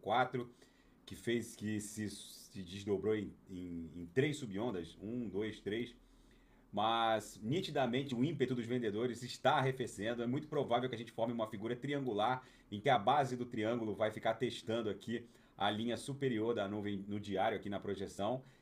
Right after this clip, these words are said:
E ela vai agora, como próximo teste mais relevante, é, buscar a mediana do canal de Keltner na faixa de sessenta e um e trezentos, sessenta e um, sessenta e um e quinhentos, pra aí sim explodir na cunha desse triângulo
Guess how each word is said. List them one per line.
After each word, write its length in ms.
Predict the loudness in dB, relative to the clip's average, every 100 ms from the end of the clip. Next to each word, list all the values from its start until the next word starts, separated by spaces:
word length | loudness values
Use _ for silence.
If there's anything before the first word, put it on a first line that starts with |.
| 0
E 80 | 4
ela 140 | 6
vai 200 | 8 6
agora, 300 | 8 8 6
como 240 | 4 0
próximo 340 | 4 4 4 0
teste 300 | 2 2 2
mais 220 | 0 2
relevante, 680 | 0 0 0 0 0 -6 -10 -16 -12
é, 160 | -2 2
buscar 440 | 2 2 6 8
a 40 | 8
mediana 680 | 4 0 4 6 6 4
do 80 | 2
canal 240 | 2 2 0
de 80 |
Keltner 440 | 0 2 2 2 0
na 120 | 0
faixa 280 | 2 2 2
de 80 | -6
sessenta 380 | -4 -4 -2
e 40 | -2
um 80 | -2
e 40 |
trezentos, 560 | -2 -4 -2 -2 0 -2
sessenta 260 | -4 -4
e 40 | -4
um, 60 |
sessenta 340 | -6 -6 -4 -4
e 40 |
um 60 | -6
e 60 |
quinhentos, 580 | -6 -8 -4 -4 -6 -16 -20 -20 -20 0
pra 140 | 6
aí 100 | 6
sim 240 | 4 0 0
explodir 560 | -2 0 0 2 0
na 140 | 2 0
cunha 300 | 0 0 2
desse 200 | 0 -4
triângulo 540 | -2 2 2 2 -2